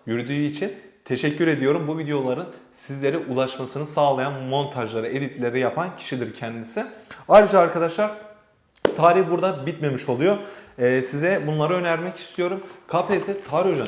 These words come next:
iki bin dört, iki bin yirmi dört K P S S Tarih Hocam otuzu tarih denememle bu otuz günlük te-, dersi pekiştirebileceğiniz,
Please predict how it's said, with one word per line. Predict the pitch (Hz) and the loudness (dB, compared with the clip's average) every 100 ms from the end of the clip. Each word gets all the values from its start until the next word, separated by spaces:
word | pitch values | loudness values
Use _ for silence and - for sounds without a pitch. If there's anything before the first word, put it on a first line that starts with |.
| 110 | -6
iki | 117 151 | -10 -8
bin | 170 165 | -8 -2
dört, | 143 165 - - 117 | 0 -2 -6 -14 -12
iki | - 196 | -4 0
bin | 190 | 0
yirmi | 120 113 135 160 147 | -2 -2 0 0 0
dört | 131 147 - | -4 -4 -6
K | - 135 | 0 2
P | 156 139 | 2 -4
S | - | -4
S | 143 - - | -6 -8 -14
Tarih | - 123 160 196 | -2 0 2 0
Hocam | 117 95 - - - _ _ | -2 -8 -14 -20 -20 _ _
otuzu | 143 156 170 196 | -2 -2 -2 -6
tarih | 170 156 175 170 | -2 0 0 0
denememle | 165 151 139 131 135 170 - - _ | 0 0 -2 -4 -4 -6 -10 -20 _
bu | 113 113 180 196 196 | -14 -2 2 2 2
otuz | 131 131 185 | 0 -2 -4
günlük | 170 135 127 - | -4 -4 -6 -6
te-, | 151 147 135 123 | -6 -6 -10 2
dersi | 127 165 185 - 214 208 - | 6 6 6 0 -6 -6 -6
pekiştirebileceğiniz, | 143 - - 156 160 151 131 143 208 - | -6 -6 -4 -2 0 0 -2 -4 -4 -8